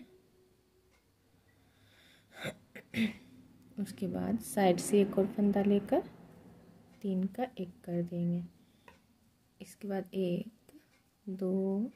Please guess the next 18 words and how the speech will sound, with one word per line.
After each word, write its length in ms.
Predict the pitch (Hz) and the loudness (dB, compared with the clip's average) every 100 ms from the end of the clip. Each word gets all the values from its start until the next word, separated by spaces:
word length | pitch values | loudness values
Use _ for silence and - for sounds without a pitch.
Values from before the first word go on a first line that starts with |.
| _ _ _ _ _ - | _ _ _ _ _ -8
तीन, 260 | 202 185 185 - _ _ | -4 -4 -6 -10 _ _
तीन 180 | 190 185 | -4 -4
फंदा 380 | 180 190 190 190 | -4 -4 -2 0
बना 260 | 185 190 185 | 0 0 0
लिए, 300 | 185 190 240 - _ _ _ _ _ _ | -2 -2 -2 -6 _ _ _ _ _ _
फिर 200 | - 202 | -6 -6
से 260 | 202 - 214 | -6 -4 -2
जाली 320 | 202 190 190 190 | 2 2 2 0
देंगे, 380 | 196 202 226 - _ _ _ - | 0 0 0 -2 _ _ _ -4
फिर 220 | 220 196 | -2 0
दो 160 | 208 190 | 2 0
फंदा 380 | 185 202 202 202 | 0 0 2 2
बनाएंगे, 540 | 202 202 202 208 233 - - _ _ _ _ _ _ _ _ _ _ _ _ _ _ - | 2 2 2 2 0 -2 -12 _ _ _ _ _ _ _ _ _ _ _ _ _ _ -4
फिर 160 | 220 | -4
से 220 | - 233 196 | -4 -6 -2
जाली 320 | 202 190 190 | 2 4 2
देंगे 400 | 185 196 196 247 - _ _ _ _ _ _ - | 2 2 2 0 -2 _ _ _ _ _ _ -8
एक, 760 | 185 185 190 202 220 _ - | -2 0 0 0 -4 _ -16